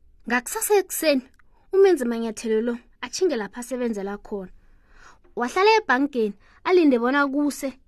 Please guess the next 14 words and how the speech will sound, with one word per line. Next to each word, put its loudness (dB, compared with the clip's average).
kukhanye. -6
Wafaka -2
amarhalasi -2
akhe-ke. -10
Bese, 2
eh, 4
umenzi 2
manyathelo, -4
abona 0
ipara 4
yamanyathelo -6
amatsha. -4
Hu, 4
bangani, -2